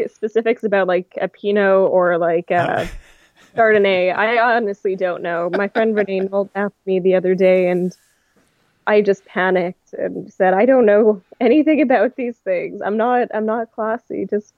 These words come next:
Speaker 1: just pick whatever you think is best."
Speaker 2: I'm not classy either. I mean, my wife and I, we like boxed wine. Um, <laughs> it doesn't matter.
Speaker 1: Economical.
Speaker 2: <laughs>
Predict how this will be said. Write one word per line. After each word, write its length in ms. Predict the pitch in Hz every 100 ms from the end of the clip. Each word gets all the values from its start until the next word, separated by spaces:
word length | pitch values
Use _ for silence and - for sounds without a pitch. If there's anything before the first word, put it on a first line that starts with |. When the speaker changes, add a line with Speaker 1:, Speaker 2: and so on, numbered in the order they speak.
| -
Speaker 1:
just 220 | 233 _
pick 160 | 247 -
whatever 220 | 214 208
you 80 | 208
think 180 | 208 202
is 140 | 185
best." 520 | - - 226 _ _ _ _ _ -
Speaker 2:
I'm 280 | 113 117 110
not 280 | 95 90
classy 480 | - 85 85 - - 80
either. 240 | 80 82 82
I 60 |
mean, 300 | 107 107 98 - _
my 80 | 104
wife 280 | 104 107 -
and 80 | 95
I, 80 | 87
we 120 | 107
like 260 | 101 87 _ -
boxed 380 | 90 85 - -
wine. 380 | 80 - - - _ _
Um, 340 | 50 50 - 117 - - -
<laughs> 400 | - - _ -
it 80 | 208
doesn't 320 | - - 117
matter. 260 | 110 - -
Speaker 1:
Economical. 840 | 269 - 240 - 226 - 101 226
Speaker 2:
<laughs> 40 | -